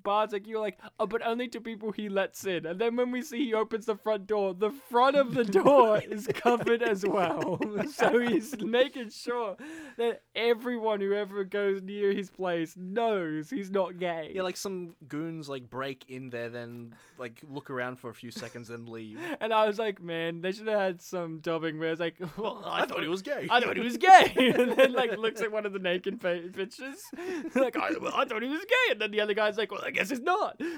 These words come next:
Speaker 1: <laughs> Or one of those classy, like, classy, this would have been such a Troma thing. The gangsters go there,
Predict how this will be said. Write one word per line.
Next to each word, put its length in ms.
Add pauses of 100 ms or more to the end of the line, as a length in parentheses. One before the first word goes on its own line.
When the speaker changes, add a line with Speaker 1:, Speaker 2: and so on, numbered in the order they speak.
Speaker 1:
<laughs> 460 (560)
Or 260
one 180
of 80
those 140
classy, 540
like, 340
classy, 800 (1000)
this 280
would 100
have 40 (120)
been 160 (100)
such 240
a 40
Troma 480
thing. 340 (460)
The 100
gangsters 540
go 260
there, 380